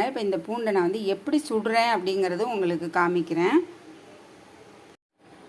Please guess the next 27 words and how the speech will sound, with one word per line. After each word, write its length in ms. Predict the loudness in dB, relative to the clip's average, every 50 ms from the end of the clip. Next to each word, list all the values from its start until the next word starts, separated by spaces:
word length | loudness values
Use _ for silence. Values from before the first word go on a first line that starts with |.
| -20 -20 -16 -16 -16 -16 -16 -20 -14 -12 -12 -12 -12 -14 -16 -20 -20 -20 -16 -8 -4 -2
இதோ 100 | 0 2 2 4
பாருங்க, 300 | 4 4 4 4 2 4 4 4 2
இது 100 | 4 2 2
நல்ல 180 | 2 2 2 0 0 -2 -2 -4
இரும்பு 320 | -2 2 2 4 4 4 6 4
வடைச்சட்டி. 520 | 4 4 2 0 0 -2 -2 0 0 4 4 4 2 2 -6 -16 -18 -20 -8 -4 0
இதுல 180 | 2 4 4 6 6
நான் 120 | 4 4
வச்சிருக்கேன் 420 | 2 0 -2 -4 0 0 2 2 4
பாருங்க 260 | 4 6 6 6 4 4 2
பூண்டு. 340 | 2 2 2 2 2 2 4 4 4 2 0 -4 -12 -20 -20 -6 0 4
ஒரு 120 | 6 6 6
அஞ்சு 320 | 6 4 4 4 4 2 2 2
நிமிஷம் 280 | -4 -2 -2 0 2 4
நல்லா 160 | 4 4 4 2 2
சிம்லே 380 | 0 -2 -2 0 2 4 4 4 4 2
வச்சு 220 | 0 -2 -4 -4 0 2
வேகட்டும். 580 | 2 4 4 2 0 0 2 2 4 6 6 6 6 6 -2 -12 -20 -20 -20 -20 -20 -20 -20 -20 -20 -6 0 2 2
அதுக்கப்புறம் 500 | 4 4 2 2 2 2 2 4 4 4 4
அதை 120 | 4 2 2
நம்ம 160 | 2 0 0 2 4
தோசை 280 | 4 4 6 4 4 2 2
திருப்புற 260 | 0 0 0 0 2 2 2
மாதிரி 160 | 6 6 6 6 6 4
திருப்பி 340 | 4 4 4 4 2 0 0 2 2
போட்டு 300 | 0 2 4 4 4 4 4 2 -2 -10 -20 -20 -20 -20 -20 -8 -2 0
நல்லா 280 | 0 0 4 6 6